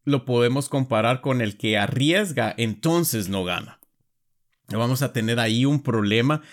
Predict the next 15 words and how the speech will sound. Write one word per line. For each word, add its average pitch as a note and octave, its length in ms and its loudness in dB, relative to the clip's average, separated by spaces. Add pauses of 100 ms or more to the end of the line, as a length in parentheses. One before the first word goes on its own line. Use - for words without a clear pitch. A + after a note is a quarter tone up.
(100)
de A2+ 160 -2
que A2 220 2
esto B2+ 240 0
no A2+ 240 0
es B2+ 220 0
una, B2 260 0 (160)
un, A2+ 340 0
una A2+ 220 0
equivalencia F#2+ 720 -4
lógica. C3 520 -4 (380)
De A2+ 100 -2
igual A#2+ 240 2
manera, C#3+ 380 0
si C#3 140 -4
decimos B2+ 520 0